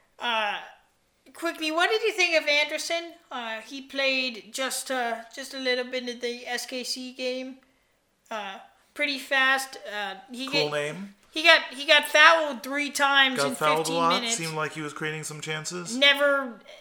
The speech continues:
Speaker 1: uh, interesting. Uh,
Speaker 2: It'll be
Speaker 1: never,
Speaker 2: interesting to
Speaker 1: never
Speaker 2: see how
Speaker 1: tied his shoe.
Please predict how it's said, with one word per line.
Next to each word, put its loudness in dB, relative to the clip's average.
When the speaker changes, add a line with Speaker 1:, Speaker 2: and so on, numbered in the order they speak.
Speaker 1:
uh, 0
interesting. -6
Uh, -8
Speaker 2:
It'll -14
be -10
Speaker 1:
never, 4
Speaker 2:
interesting 2
to -2
Speaker 1:
never 6
Speaker 2:
see 2
how 12
Speaker 1:
tied 10
his 2
shoe. -4